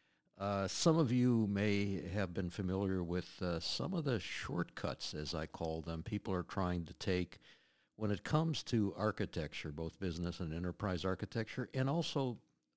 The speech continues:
the products, uh, that result from those. And when I say products, I'm using that term loosely. That could be models, it could be conclusions. And the phrases that I'm referring to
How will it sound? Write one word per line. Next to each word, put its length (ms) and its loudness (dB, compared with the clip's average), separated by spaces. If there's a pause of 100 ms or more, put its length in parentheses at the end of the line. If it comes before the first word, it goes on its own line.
the 80 -8
products, 920 -2 (840)
uh, 180 -4
that 220 -6
result 420 -2
from 220 -4
those. 400 -6 (200)
And 100 -12
when 80 -4
I 40 0
say 200 2
products, 540 0
I'm 100 0
using 380 2
that 200 -2
term 340 -2
loosely. 460 -8
That 160 -10
could 140 -10
be 120 -6
models, 640 -2
it 160 -8
could 240 -12
be 320 -8
conclusions. 800 -2 (800)
And 180 4
the 60 4
phrases 680 4
that 120 4
I'm 180 2
referring 540 0
to 280 -2